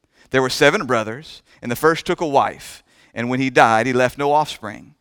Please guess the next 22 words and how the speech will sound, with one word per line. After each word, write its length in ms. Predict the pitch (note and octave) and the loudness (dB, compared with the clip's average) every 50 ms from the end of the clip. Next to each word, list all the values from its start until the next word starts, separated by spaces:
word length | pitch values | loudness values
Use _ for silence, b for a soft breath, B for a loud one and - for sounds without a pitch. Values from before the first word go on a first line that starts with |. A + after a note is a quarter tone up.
| b b b b | b b b b
The 80 | b A#2+ | b -4
second 400 | - - F#3 F3 - D#3+ - - | 0 2 2 2 2 -2 -4 -2
took 200 | - B2 A2+ - | -2 -2 -2 -2
her 280 | A2 A2 B2+ D3+ _ _ _ _ _ _ | -6 -8 -8 -12 _ _ _ _ _ _
and 200 | - A#2 A#2 A#2+ | -4 -4 -4 -2
died, 500 | A2 A2+ A2 A2 G#2+ G#2 A2 A#2 A#2 D#3 _ - | 0 0 2 2 0 -2 -4 -8 -12 -14 _ -4
leaving 260 | - B2+ B2+ C3 C3+ | -2 0 0 0 -2
no 160 | C3+ C#3 C#3 | -2 -2 0
offspring, 460 | C#3+ C#3+ C#3 B2+ - - - G#2 G#2 A2+ | 0 0 0 -2 -6 -10 -10 -8 -6 -4
and 100 | B2 C3+ | -4 -4
the 60 | C#3 | -4
third 260 | - - E3+ E3+ E3 | 0 2 2 2 4
likewise, 760 | D#3 D3+ D3 D3 - - A2+ G#2 G#2 G#2+ G#2+ G#2+ - - - b b b b b | 4 2 2 2 0 -2 -4 -6 -6 -10 -16 -20 -20 -20 -20 b b b b b
and 100 | b B2 | b -4
the 60 | C3+ C#3 | -4 -4
seven 560 | - - - F#3 C#3 A2 G#2 A2+ A2 B2 C#3+ _ b b b b | -2 2 2 2 2 2 -2 -6 -14 -16 -20 _ b b b b
left 240 | - A#2+ A#2 A2+ - | -4 -2 -2 -2 -2
no 240 | A#2+ B2+ C3+ C3 B2+ | -2 -2 0 0 0
offspring. 680 | A#2+ A#2 A2+ - - - G#2+ G2 F#2 F2+ - - _ _ b b b | 0 -2 -2 -6 -12 -12 -12 -12 -12 -14 -18 -20 _ _ b b b
Last 380 | b - A#2 B2 D3 C#3+ - - | b 0 2 2 2 0 -2 -4
of 100 | D#3 A#2 | -2 0
all, 460 | A#2+ A2+ A2+ A2 G#2+ G#2+ A#2 B2+ _ | 0 0 0 -2 -4 -8 -12 -18 _